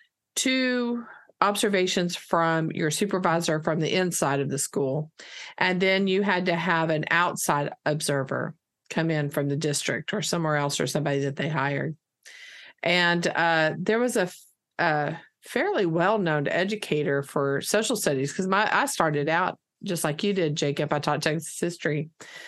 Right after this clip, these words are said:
my first year, so I started in history like you did. And, um, but this, uh, Miss Riley, I remember her name is, uh, Gail Riley, and, uh, so many years ago, but, uh, she was very well renowned back then.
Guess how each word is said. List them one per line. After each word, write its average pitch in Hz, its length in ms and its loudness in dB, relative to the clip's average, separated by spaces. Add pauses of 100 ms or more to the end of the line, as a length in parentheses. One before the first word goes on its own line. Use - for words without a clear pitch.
(140)
my 202 180 2
first - 340 0
year, 160 180 2
so 165 160 2
I 170 40 2
started 180 340 2
in 156 80 0
history 165 420 0
like 143 220 0
you 190 100 0
did. 147 300 2
And, 160 280 0 (500)
um, 170 600 2 (400)
but 175 320 2
this, 165 340 0
uh, 160 240 2
Miss 196 240 -2
Riley, 180 520 2
I 160 60 0
remember 170 280 0
her 185 140 -2
name 180 240 0
is, 165 280 0
uh, 208 220 0
Gail 185 260 2
Riley, 165 580 2 (600)
and, 170 380 2
uh, 156 140 0 (220)
so - 220 -4
many 220 160 2
years 196 300 2
ago, 160 420 2
but, 160 300 -2
uh, 151 400 2
she - 180 -2
was 175 140 2
very 214 320 4
well 165 260 2
renowned 151 640 0
back 147 260 0
then. 156 380 -2